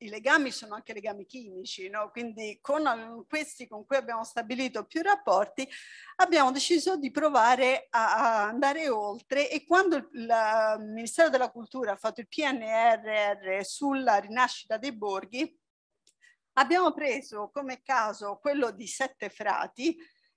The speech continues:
e abbiamo, eh, lavorato insieme alle comunità in Canada, alle comunità in America, alle comunità italo-scozzesi, perché poi,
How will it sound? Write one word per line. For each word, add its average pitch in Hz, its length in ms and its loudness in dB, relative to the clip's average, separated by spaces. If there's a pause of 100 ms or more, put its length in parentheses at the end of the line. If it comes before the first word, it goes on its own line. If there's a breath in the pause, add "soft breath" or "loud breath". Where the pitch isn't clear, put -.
e 381 60 0
abbiamo, 269 960 4
eh, 254 240 0
lavorato 285 840 4
insieme 226 880 -4
alle 320 500 4
comunità 247 840 0
in 262 180 -8
Canada, 190 800 4
alle 294 400 2
comunità 226 680 0
in 202 200 -8
America, 220 760 -2
alle 269 260 2
comunità 233 920 6
italo-scozzesi, 220 1080 -6
perché 202 320 -8
poi, 202 460 -2